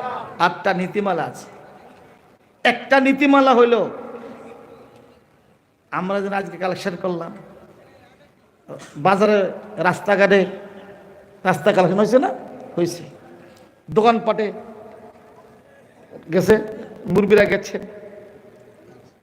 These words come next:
অথচ যারা গেছেন এরা জীবনে কি কার কাছে হাত পাতে? এরা হাত,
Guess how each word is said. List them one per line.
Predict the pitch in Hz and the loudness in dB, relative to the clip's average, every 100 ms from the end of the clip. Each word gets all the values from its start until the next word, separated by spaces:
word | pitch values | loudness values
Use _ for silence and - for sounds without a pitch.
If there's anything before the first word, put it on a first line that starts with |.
| _ _ _ - | _ _ _ -4
অথচ | 214 262 - | 2 2 2
যারা | 262 247 254 | 2 4 4
গেছেন | 233 233 247 - - - - - - - - | 4 4 4 2 -2 -8 -16 -16 -18 -18 -2
এরা | 196 202 | 2 2
জীবনে | 160 247 277 254 208 - - - - - - - - - | 4 4 6 6 4 -4 -14 -16 -18 -20 -20 -20 -20 -4
কি | 190 170 - - - - - - _ _ _ | -2 -2 -6 -18 -20 -20 -20 -20 _ _ _
কার | 185 | -2
কাছে | 190 180 | 0 0
হাত | 208 - | 0 2
পাতে? | 262 220 - - - - - - - - - - - - - - _ _ | 4 4 0 -12 -18 -18 -18 -16 -16 -16 -18 -20 -20 -20 -20 -20 _ _
এরা | 170 196 | -2 0
হাত, | 175 240 | 2 0